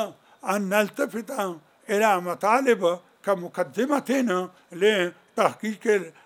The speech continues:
المطلب، منها أنه لا مانع من أن يكون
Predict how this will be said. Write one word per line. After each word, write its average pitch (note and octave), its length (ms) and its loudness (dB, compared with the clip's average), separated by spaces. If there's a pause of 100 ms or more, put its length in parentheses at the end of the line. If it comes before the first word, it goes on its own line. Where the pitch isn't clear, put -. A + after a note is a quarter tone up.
(140)
المطلب، D3 560 -2 (520)
منها G#3+ 460 2 (400)
أنه G3 580 0 (120)
لا A3 340 2
مانع A3+ 640 0 (320)
من F#3 260 -2
أن G3 320 -6
يكون B3 480 0